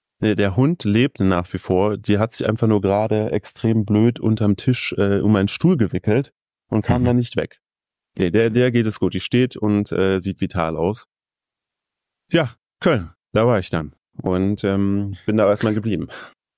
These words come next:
Speaker 2: Und wie war das für dich, äh, als du das Praktikum bei der E S L gemacht hast? Weil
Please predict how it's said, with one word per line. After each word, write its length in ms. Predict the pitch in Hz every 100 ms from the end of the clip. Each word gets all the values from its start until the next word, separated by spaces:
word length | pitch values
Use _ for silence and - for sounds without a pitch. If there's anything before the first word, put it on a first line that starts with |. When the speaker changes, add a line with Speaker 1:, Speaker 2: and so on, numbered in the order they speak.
| -
Speaker 2:
Und 140 | 113 107
wie 100 | 110
war 140 | 151
das 160 | 117 -
für 140 | 90
dich, 280 | 95 - -
äh, 280 | 104 90 -
als 200 | - -
du 60 |
das 160 | 90 -
Praktikum 380 | - 87 - 95
bei 60 |
der 180 | 101 -
E 20 |
S 120 | 87
L 120 | - 90
gemacht 320 | 90 87 -
hast? 180 | 90 98
Weil 160 | 95